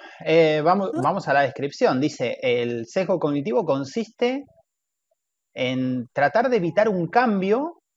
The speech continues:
Speaker 1: por miedo a salir perdiendo". Así de simple.
Speaker 2: Wow.
Speaker 1: Sea,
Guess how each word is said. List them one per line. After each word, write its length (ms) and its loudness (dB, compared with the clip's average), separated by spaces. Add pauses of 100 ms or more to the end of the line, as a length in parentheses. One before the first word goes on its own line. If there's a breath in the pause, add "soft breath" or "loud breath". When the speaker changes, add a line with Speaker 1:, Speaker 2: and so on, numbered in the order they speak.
(140)
Speaker 1:
por 220 6
miedo 180 2
a 60 2
salir 320 2
perdiendo". 520 -2 (460)
Así 280 0
de 80 2
simple. 480 -8
Speaker 2:
Wow. 320 -6
Speaker 1:
Sea, 500 4